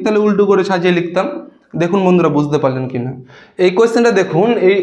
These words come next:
এই ভগ্নাংশটি আমাদের এবার কি বলেছে? ছোট থেকে বড় হিসাবে সাজাতে বলেছে।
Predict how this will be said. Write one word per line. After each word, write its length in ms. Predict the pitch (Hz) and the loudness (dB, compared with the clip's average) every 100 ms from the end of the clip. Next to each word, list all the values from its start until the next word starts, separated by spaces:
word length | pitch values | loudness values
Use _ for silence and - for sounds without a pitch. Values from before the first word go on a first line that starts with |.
| 185 | 2
এই 60 | 196 | 2
ভগ্নাংশটি 720 | 165 175 185 202 208 220 214 | 2 2 2 2 2 0 0
আমাদের 280 | 196 202 196 | 0 2 2
এবার 220 | 185 202 202 | 2 0 0
কি 100 | 208 | 0
বলেছে? 340 | 202 208 208 247 | 4 4 2 0
ছোট 300 | - 196 196 | -2 -2 0
থেকে 260 | 226 220 214 | 2 2 2
বড় 260 | 190 190 190 190 | 2 2 2 0
হিসাবে 260 | 190 208 240 | 2 2 2
সাজাতে 360 | 226 180 180 160 | 0 -2 0 0
বলেছে। 360 | 135 127 131 | 0 0 -2